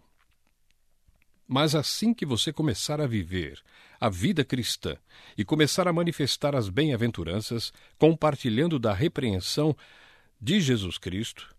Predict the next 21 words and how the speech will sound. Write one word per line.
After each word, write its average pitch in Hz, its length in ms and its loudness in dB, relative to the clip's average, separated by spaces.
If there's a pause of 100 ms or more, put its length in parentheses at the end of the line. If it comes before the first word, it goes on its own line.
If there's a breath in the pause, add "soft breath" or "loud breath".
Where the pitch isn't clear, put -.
(240)
participando 165 720 0
da 123 100 0
comunhão 160 500 2
dos 139 300 -4
seus 180 240 0
sofrimentos, 101 960 -6 (240 soft breath)
vivendo 147 540 2
de 120 100 -2
forma 123 400 -2
justa 95 540 -4
no 135 120 2
mundo, 156 400 2 (400 soft breath)
você 120 360 2
verá 120 320 0
que 131 120 -2
o 104 60 0
filho 202 460 0
da 85 120 -2
carne 135 540 -2
sempre 175 560 -2
perseguirá 131 800 0